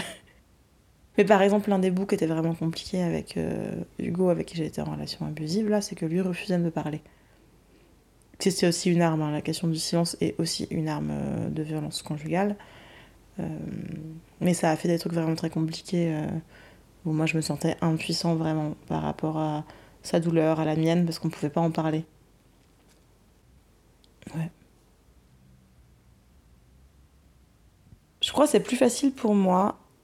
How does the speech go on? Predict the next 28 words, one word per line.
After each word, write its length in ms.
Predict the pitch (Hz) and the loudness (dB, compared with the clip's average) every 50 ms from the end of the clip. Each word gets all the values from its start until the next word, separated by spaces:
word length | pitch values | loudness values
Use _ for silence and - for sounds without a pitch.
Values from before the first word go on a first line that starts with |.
| _ _ _ _ _ - | _ _ _ _ _ -4
de 420 | 175 175 185 190 185 185 196 - - - - - | -2 0 2 2 2 2 0 0 -4 -12 0 4
parler 300 | 226 202 226 254 302 - - | 6 8 8 8 8 8 6
avec 220 | 214 190 180 175 | 6 6 6 6
d'autres 180 | 180 214 247 - | 4 4 2 2
que 60 | 226 | 0
de 40 | 202 | 2
parler 220 | - 196 196 196 | 2 2 2 2
avec 100 | 190 180 | 2 2
moi-même. 380 | 190 190 190 180 175 190 247 320 - - _ _ _ _ _ _ _ _ _ _ _ _ _ _ _ - | 2 2 2 2 2 2 2 0 -2 -8 _ _ _ _ _ _ _ _ _ _ _ _ _ _ _ -2
Euh, 480 | 185 185 180 175 170 170 165 165 165 165 | 0 2 2 2 2 2 2 2 2 0
j'ai 360 | 165 165 170 170 170 170 170 | 0 2 2 2 2 2 2
beaucoup, 360 | 165 175 208 226 226 - - | 2 2 2 2 2 2 2
beaucoup, 300 | 226 233 226 214 - - | 4 4 4 2 2 2
beaucoup 300 | 208 208 220 214 - 214 | 2 4 2 2 0 -2
fait 180 | 208 - - 208 | 0 2 2 4
dans 160 | 196 202 190 | 4 4 4
ma 160 | 190 190 190 | 4 2 2
vie, 220 | 185 180 190 196 208 | 2 2 2 4 4
et 80 | 196 | 4
je 80 | 175 165 | 4 2
le 60 | 160 | 0
fais 120 | 165 - | 0 0
encore, 540 | 180 175 180 185 175 196 190 196 196 190 185 - - - - - - - - - - - - - | 2 2 2 2 4 4 4 4 4 2 -2 -6 -10 -16 -18 -18 -18 -18 -18 -18 -18 -20 -16 -8
de, 1500 | - 190 185 180 180 180 180 175 175 175 175 170 170 170 170 170 170 170 170 170 170 170 165 165 165 165 - - - - - - - - _ _ _ _ _ _ _ _ _ _ _ _ _ _ _ _ _ _ _ _ - - - 208 | -2 0 2 2 4 4 4 4 4 4 4 4 4 2 2 2 0 0 0 0 -2 -2 0 0 0 0 -2 -2 -2 -4 -4 -6 -10 -12 _ _ _ _ _ _ _ _ _ _ _ _ _ _ _ _ _ _ _ _ -18 -6 -4 -2
de, 720 | 190 190 190 180 175 170 165 160 160 165 165 160 170 180 | 0 2 2 2 4 4 2 2 2 2 2 2 0 2
d'enterrer 600 | 175 175 214 233 226 - 247 214 208 208 208 208 | 4 6 6 6 6 6 6 6 8 8 8 8
mes 220 | 208 202 185 175 175 | 8 6 4 4 4
émotions 920 | 175 175 175 180 175 - - - 185 185 190 185 190 196 196 190 190 202 | 4 4 4 4 2 0 0 2 2 4 4 4 4 4 2 2 2 0